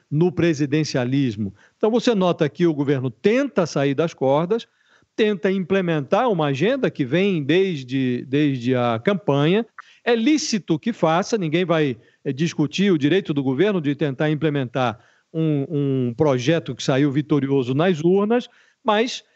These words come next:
é, a capacidade do presidente de aglutinar é incompatível com o desejo do Paulo Guedes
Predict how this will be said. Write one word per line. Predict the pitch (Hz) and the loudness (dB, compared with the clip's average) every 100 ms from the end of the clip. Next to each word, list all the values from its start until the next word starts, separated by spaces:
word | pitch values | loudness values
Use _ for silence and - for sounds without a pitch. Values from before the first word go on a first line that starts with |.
| _ | _
é, | 170 170 170 | -2 -2 0
a | 180 170 | 0 -2
capacidade | - 180 - 208 - 185 135 214 277 240 | 0 0 0 -2 0 -2 0 0 0 -2
do | 214 | -2
presidente | 180 180 147 139 143 151 | -2 -2 -2 -2 -4 -4
de | 127 | -4
aglutinar | 139 127 185 180 147 139 156 190 - _ _ | -4 0 -2 0 -2 0 0 0 -6 _ _
é | 170 | 0
incompatível | 220 262 247 240 196 123 - 175 190 208 214 - _ _ | 0 0 0 0 -2 -4 -2 -2 0 -2 -4 -8 _ _
com | 165 175 190 | -2 0 0
o | 180 | 0
desejo | 151 165 131 160 208 196 151 147 | 0 0 0 2 2 2 0 -2
do | 147 | 0
Paulo | 151 139 | 0 0
Guedes | 127 156 196 135 113 | 2 2 0 0 -6